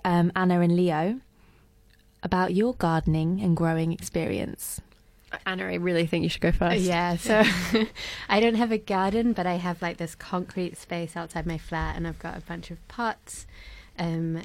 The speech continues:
Speaker 3: and I have lived in places with gardens, and I've always, like, encouraged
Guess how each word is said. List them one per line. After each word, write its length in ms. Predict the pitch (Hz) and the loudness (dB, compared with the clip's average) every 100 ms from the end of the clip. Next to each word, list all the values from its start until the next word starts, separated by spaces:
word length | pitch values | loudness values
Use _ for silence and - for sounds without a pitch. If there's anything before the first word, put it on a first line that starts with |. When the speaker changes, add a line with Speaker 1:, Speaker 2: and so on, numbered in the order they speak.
| - | -10
Speaker 3:
and 520 | - 170 165 165 165 - - - | -8 -6 -4 -4 -6 -10 -20 -6
I 80 | 185 | -2
have 240 | 185 180 | -2 -2
lived 200 | 175 165 | -4 -4
in 120 | 165 | -4
places 420 | 160 156 - 160 - | -4 -6 -8 -10 -10
with 140 | 156 | -10
gardens, 560 | 160 156 160 156 156 - | -8 -8 -6 -6 -8 -8
and 300 | 160 160 160 | -8 -8 -6
I've 200 | 165 170 | -10 -10
always, 240 | 165 160 | -12 -10
like, 260 | 180 170 - | -12 -14 -14
encouraged 540 | 175 160 170 160 156 | -10 -10 -8 -10 -10